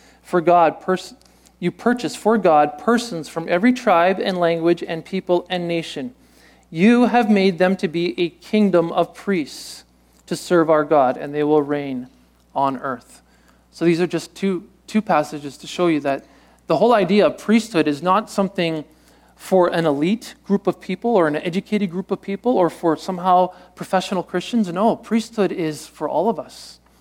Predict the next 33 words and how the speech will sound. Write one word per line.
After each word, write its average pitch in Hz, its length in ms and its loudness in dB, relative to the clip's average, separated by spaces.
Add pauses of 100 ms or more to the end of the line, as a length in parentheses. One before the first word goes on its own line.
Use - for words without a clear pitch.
(280)
For 170 140 -2
the 151 80 0
community 202 560 -2
of 170 120 -6
believers, 165 460 -4
we 170 220 -6
are 175 180 -4
part 160 520 -2
of 143 380 -2
the - 80 -16
priesthood. - 580 -6 (1700)
And 170 100 -2
so 175 440 2 (180)
we 185 140 0
all 202 280 2
have 185 200 2
a 190 60 2
role 156 320 4
to - 60 -12
play 147 380 -2
in 156 200 -10
God's 147 260 -2
kingdom. 160 440 -2 (580)
What's 190 200 0
that 190 180 4
role? 156 520 2
Let's 156 140 -4
go 175 120 0
back 151 260 2
to 160 80 -2
Peter 156 300 -4
here. 131 220 -12 (1500)
Um, 131 440 2